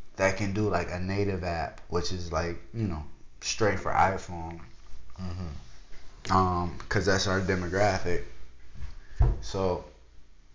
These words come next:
Speaker 1: you know, through my connections, I find a guy in Chicago that is willing to work with me for, like, you know, I, I had to pay him a little bit of money.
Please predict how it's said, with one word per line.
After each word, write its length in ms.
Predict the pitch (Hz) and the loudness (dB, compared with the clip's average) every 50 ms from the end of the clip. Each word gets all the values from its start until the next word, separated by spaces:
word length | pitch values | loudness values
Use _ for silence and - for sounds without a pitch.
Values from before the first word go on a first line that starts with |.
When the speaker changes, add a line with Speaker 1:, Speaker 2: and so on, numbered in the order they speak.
| - - - - | -20 -20 -8 -4
Speaker 1:
you 120 | 170 127 | 0 2
know, 260 | 117 107 107 - - - - - - | 4 4 2 0 -4 -10 -14 0 6
through 120 | 139 151 | 6 8
my 140 | 151 147 139 | 8 8 6
connections, 560 | - - 117 110 113 117 110 - 120 117 113 | 6 4 4 6 6 4 4 4 2 6 6
I 60 | 123 | 6
find 360 | 120 - 110 107 107 107 107 95 | 6 8 6 6 6 6 4 2
a 40 | |
guy 300 | 95 95 95 95 95 95 | 4 4 6 6 4 4
in 80 | 95 98 | 2 0
Chicago 840 | 95 - 95 - 95 87 87 87 85 82 80 82 82 85 80 76 - - - - - - - - - - - - - - | 0 -4 -2 0 2 4 4 4 4 2 0 0 0 0 0 -2 -6 -10 -8 -8 -8 -8 -10 -12 -14 -14 -16 -16 -12 -2
that 500 | - 78 80 80 80 73 - - - - - - - | 2 4 4 6 4 2 0 -4 -10 -14 -18 -16 -8
is 160 | - 90 90 | -6 -4 -4
willing 300 | 87 85 98 101 98 92 | -2 -2 0 0 0 -2
to 100 | 90 90 | -2 -2
work 300 | 87 90 92 92 90 - | -2 0 0 -2 -2 -2
with 180 | 92 90 87 87 | -2 -2 -2 -4
me 380 | 87 92 90 90 87 90 90 95 | -4 -6 -6 -6 -6 -6 -6 -8
for, 200 | - - 95 92 | -8 -10 -8 -8
like, 440 | 90 90 87 69 65 55 53 - - - - - - - - - - - - - - - | -6 -4 -4 -4 -4 -4 -6 -8 -10 -16 -20 -18 -18 -16 -16 -16 -18 -20 -20 -20 -16 -10
you 140 | 113 127 131 117 | -8 -4 -2 -2
know, 180 | 104 101 95 - | -2 -2 -2 -2
I, 160 | 110 156 156 - | -2 -2 -2 2
I 80 | - 127 | 4 6
had 140 | 123 - 113 | 6 6 4
to 60 | - | 2
pay 160 | - - 107 | -2 0 0
him 120 | 104 101 98 | 0 0 -2
a 80 | 98 | -2
little 220 | 98 107 104 107 107 | -2 2 2 4 4
bit 120 | 113 113 | 4 2
of 120 | 123 123 | 4 2
money. 480 | 113 104 95 92 92 92 92 95 95 | 0 0 0 -2 -4 -6 -6 -8 -10